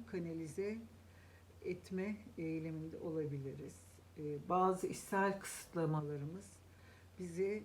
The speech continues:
e, tereddüte sokabilir, potansiyelimizi, e, gösteremeyebiliriz. E, ama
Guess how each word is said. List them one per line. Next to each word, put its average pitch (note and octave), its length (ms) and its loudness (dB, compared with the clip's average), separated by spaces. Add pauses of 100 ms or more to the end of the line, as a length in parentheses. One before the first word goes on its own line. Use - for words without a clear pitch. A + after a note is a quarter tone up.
(120)
e, D#3+ 60 -2 (1200)
tereddüte F3+ 600 0
sokabilir, D3+ 720 2
potansiyelimizi, E3+ 1300 2 (480)
e, E3 140 4
gösteremeyebiliriz. F3 1400 6 (640)
E, D#3 320 4
ama F#3+ 460 6